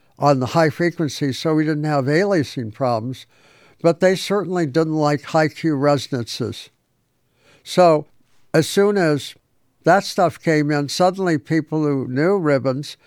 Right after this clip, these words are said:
and had been using them some realized that they could do a lot of stuff with ribbons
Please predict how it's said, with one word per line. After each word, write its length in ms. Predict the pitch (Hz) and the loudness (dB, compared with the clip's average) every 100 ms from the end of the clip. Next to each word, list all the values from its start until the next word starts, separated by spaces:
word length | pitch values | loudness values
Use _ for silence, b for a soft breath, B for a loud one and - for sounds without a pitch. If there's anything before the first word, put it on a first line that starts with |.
| b b | b b
and 180 | 139 143 | -2 0
had 200 | 151 135 | 0 0
been 180 | 139 135 | -2 0
using 400 | 160 196 190 160 | 0 0 -2 -2
them 140 | 127 | -4
some 420 | - 151 135 131 - b b b | -2 -2 0 -4 -10 b b b
realized 580 | 156 165 165 160 151 - | 2 4 6 4 2 -2
that 100 | - _ _ _ - | -10 _ _ _ 0
they 180 | 165 | 0
could 180 | 170 147 | 0 -2
do 160 | 180 170 | 0 0
a 40 | |
lot 300 | 135 147 220 | 2 2 2
of 120 | 196 | -2
stuff 340 | - 170 147 - | -4 -2 -2 -4
with 140 | 120 | -4
ribbons 460 | 147 143 147 143 | -2 -2 -4 -8